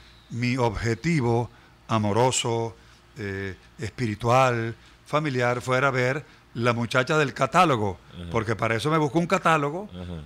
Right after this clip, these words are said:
Speaker 1: o de cualquier de los catálogos que tú conoces, famosos en el mundo, y escoger, "Esta es". Yo creo que en una relación de dos personas, hablo relación hombre-mujer, en una relación de dos, realmente no hay dos,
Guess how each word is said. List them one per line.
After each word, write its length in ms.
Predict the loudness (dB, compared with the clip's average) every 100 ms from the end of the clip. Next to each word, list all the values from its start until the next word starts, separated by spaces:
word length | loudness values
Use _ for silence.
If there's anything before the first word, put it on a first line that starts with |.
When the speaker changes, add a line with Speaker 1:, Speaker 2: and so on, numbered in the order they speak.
| -4
Speaker 1:
o 240 | -2 0
de 120 | 0 0
cualquier 500 | -2 0 0 0 -2 -12 -2
de 100 | 2
los 140 | 2
catálogos 560 | 0 -4 -2 0 0 -2 -4
que 120 | -6
tú 160 | -4 -4
conoces, 560 | 0 0 0 -2 -6 -8 -20 -20 -6
famosos 540 | 0 2 2 0 0
en 80 | -2
el 60 |
mundo, 320 | -2 -4 -6 -10 -14 -4
y 80 | -2
escoger, 420 | 0 2 2 -2 -12 _ _
"Esta 380 | 2 2 4 2
es". 160 | 2 -4 -18 -20 _ -20 _
Yo 240 | -2 0
creo 340 | 2 0 0 -4 -14 -20 -20 -20 -4
que 80 | -2
en 80 | -2
una 160 | -2 -2
relación 760 | -2 -2 -2 0 0 -2 -8 -14 -20 _ -4
de 140 | 0 2
dos 140 | 2
personas, 500 | 0 -2 -2 -6 -10 -20 -20 -20 -16
hablo 260 | 0 4 4
relación 420 | 2 2 2 0 2
hombre-mujer, 640 | 4 4 2 4 2 0 -8 _ _ _ _
en 120 | -2 0
una 120 | 2
relación 320 | -2 -2 -2
de 100 | 0
dos, 320 | 0 0 -4 -14 _ -20 -12
realmente 640 | 0 2 2 0 0 -2
no 100 | 0
hay 120 | 2 0
dos, 360 | -2 -8 -12